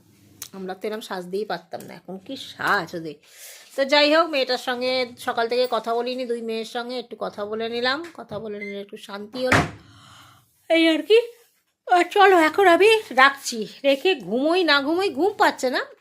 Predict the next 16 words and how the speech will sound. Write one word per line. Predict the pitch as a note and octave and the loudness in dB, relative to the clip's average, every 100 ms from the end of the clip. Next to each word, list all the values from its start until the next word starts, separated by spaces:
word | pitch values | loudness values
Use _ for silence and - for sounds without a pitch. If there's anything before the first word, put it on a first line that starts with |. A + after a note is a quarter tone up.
| G3+ | -6
ঘুমোই | A#3 C#4 D#4 | -2 -2 0
না | C4 | 0
ঘুমোই, | A3+ C4 E4 | 0 -4 -4
এখন | E4 - B3 | -4 -4 -6
আমি | C4 D4 | -6 -8
ফোন | - A3+ A#3 | -6 -6 0
দেখবো। | B3+ C4 C4 G4 C5 _ _ _ _ _ | 0 0 0 -2 -2 _ _ _ _ _
ফোন | G#3+ G#3+ | -8 -6
দেখার | A#3 A#3+ C4 | -4 -2 -4
পর | B3+ D#4 F#4+ | -2 -2 -2
রাত্রিবেলা | C4 F#3 - G#3+ A3+ B3+ | -2 -6 -8 -4 -2 0
উঠে | B3+ G#3 - D#4+ | -2 -4 -2 -2
তোমাদের | G4+ G#3+ F#3+ G3+ | -2 -8 -8 -8
সঙ্গে | G3+ A#3 A#3 C4 D#4 F4+ F4+ _ | -10 -12 -10 -4 -4 -4 -10 _
যে | G3+ F#3+ | -8 -8
নিরামিষ | F#3 F3+ G3+ G#3+ | -8 -8 -8 -8